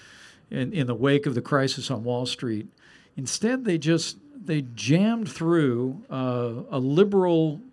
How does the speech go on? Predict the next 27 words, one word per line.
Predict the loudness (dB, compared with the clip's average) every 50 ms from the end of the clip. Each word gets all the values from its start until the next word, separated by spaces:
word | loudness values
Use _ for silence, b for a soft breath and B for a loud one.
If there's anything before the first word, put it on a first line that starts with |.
| _ -8
kind | -6 -6
of | -6 -6 -8 -6 2
wish | 4 4 4 4 -2 -6
list | -4 -2 -2 -2 -2 -4 -8 -10 -12 -14 _ b b b b b b b b b b
and | -10 -10 -8 -2
called | 0 2 4 4 4 4
it | 2 0
a | -2
stimulus | -4 -4 -4 -4 -4 -2 -4 -4 -4 -6 -10 -10
bill. | -8 -10 -10 -10 -10 -12 -16 -18 _ b b b b b b b b b b b b
And | 0 0 0 0
Republicans, | -2 -4 -2 -2 -2 0 2 2 2 2 2 -2 -2 0 0 -2
as | -2 0 0
they've | -2 -2 0
done | 0 0 0 2
over | 2 0 0 0 0
and | 0 2
over | 2 2 2 2 0
again | 0 0 0 0 0
in | -2
the | -2 -2
House | -2 -4 -4 -6 -8
and | -6 -4
Senate | -4 -2 -2 -2 -4 -6 -6
in | -6 -6 -4 -4
this | -6 -6 -6 -4
year, | -4 -4 -4 -6 -8